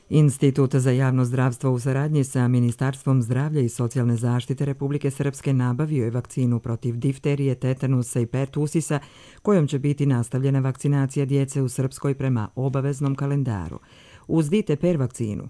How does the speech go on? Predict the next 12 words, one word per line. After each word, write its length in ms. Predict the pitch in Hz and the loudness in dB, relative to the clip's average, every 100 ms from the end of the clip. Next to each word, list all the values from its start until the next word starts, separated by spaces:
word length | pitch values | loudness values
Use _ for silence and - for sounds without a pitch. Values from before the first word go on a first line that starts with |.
| - | -4
daje 240 | 135 131 | 0 0
se 180 | - 117 - | -2 -8 -4
oralno 440 | 127 135 127 113 | -2 -2 -2 -6
polio 400 | 101 139 160 175 | -6 -2 0 0
vakcina 420 | 143 131 147 151 139 | -2 -4 -2 0 0
protiv 320 | 123 117 117 | -4 -4 -4
dječje 360 | 123 117 135 | -2 -2 -4
paralize 600 | 131 135 135 143 135 139 - _ - - | -2 -2 0 -2 -2 -4 -6 _ -20 -4
i 120 | 156 | -2
hib 320 | - 214 180 | 0 0 2
vakcina 540 | 110 110 - 156 175 160 | 0 -6 -2 0 0 0
protiv 380 | 147 139 135 | -4 -2 -2